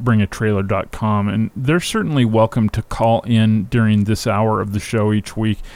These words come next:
as well and share some of their, uh, finds. And it'd be kinda nice for us maybe to take some of, of the th-, things that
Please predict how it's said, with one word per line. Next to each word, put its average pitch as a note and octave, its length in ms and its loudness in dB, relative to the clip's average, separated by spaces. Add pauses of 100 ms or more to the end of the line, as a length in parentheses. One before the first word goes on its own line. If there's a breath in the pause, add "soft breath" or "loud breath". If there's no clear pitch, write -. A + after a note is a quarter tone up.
(240 loud breath)
as A2 220 0
well G#2+ 360 2
and G#2+ 260 2
share A2 280 -2
some A#2+ 240 -2
of G#2+ 140 2
their, A2 300 0 (220)
uh, G2+ 200 -2
finds. G#2+ 580 0
And A#2 120 0
it'd - 140 -4
be C#3+ 160 0
kinda G#3 280 -4
nice B2+ 340 0 (360 loud breath)
for B2+ 160 0
us - 160 -2
maybe B2 280 2
to A2 380 0 (240)
take B2+ 260 -2
some B2+ 240 0
of, A2 160 0 (140)
of A2 320 -4
the A2 100 -2
th-, - 320 -10
things A#2+ 300 0
that A#2 120 -4